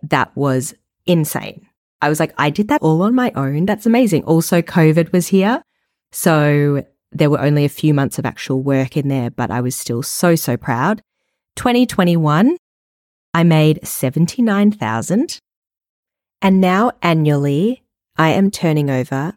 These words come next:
a quarter of a million dollars. I still can't believe it. I am still in awe. And I think that's what I wanted to share with you in the podcast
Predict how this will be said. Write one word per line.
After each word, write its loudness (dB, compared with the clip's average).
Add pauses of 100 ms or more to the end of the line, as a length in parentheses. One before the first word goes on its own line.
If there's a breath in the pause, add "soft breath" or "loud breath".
(120)
a -6
quarter -4
of -8
a -4
million -2
dollars. -10 (840)
I 2
still -2
can't -2
believe 0
it. -6 (840)
I 0
am 2
still -2
in 0
awe. -2 (840)
And -2 (560)
I 0
think 2
that's -2
what 2
I 4
wanted 2
to -6
share 0
with -2
you 0
in 0
the -4
podcast -6